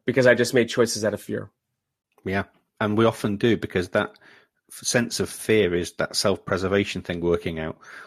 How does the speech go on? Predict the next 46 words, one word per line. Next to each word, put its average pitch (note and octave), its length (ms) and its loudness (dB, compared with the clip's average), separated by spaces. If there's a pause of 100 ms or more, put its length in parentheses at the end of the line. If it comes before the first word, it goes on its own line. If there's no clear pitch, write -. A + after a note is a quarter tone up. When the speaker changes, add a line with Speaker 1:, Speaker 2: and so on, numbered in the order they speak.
Speaker 2:
which - 240 0
is F#2 120 0
what F#2+ 240 2 (120)
most G#2 340 0
entrepreneurs F#2+ 480 -6
flip - 300 -4
to - 140 -8
use F2+ 260 -2
as F2 140 -6
their A#2 120 0
opportunity. A#2+ 760 -2 (240)
Speaker 1:
Yep, G3+ 300 4 (240)
hundred D3+ 220 0
percent. F#3+ 320 4 (240)
They're, D3 260 8
they're D3 180 4
trying F3+ 260 4
to, - 40 -14 (240)
they're F3 120 6
not G#3 100 10
even F#3 120 8
solving F3 360 6
the C3+ 80 4
problem. D3+ 320 8
They're B2 100 4
solving C3 340 4
something A#2+ 300 -2
inside A2+ 380 0
themselves. - 600 -6
Usually C#3 380 2
it's, - 220 -4
uh, A2+ 300 0 (440)
an C3 100 4
old B2+ 220 6
shame. - 320 0 (220)
Speaker 2:
I A#2 80 2
did D3+ 160 2
some A#2+ 100 0
research C3+ 340 2
of D#2+ 60 -2
this E2 180 -2
many, G#2 220 2
many F#2 220 0
years G2+ 220 0
ago, C#2+ 180 -4
actually. - 420 -14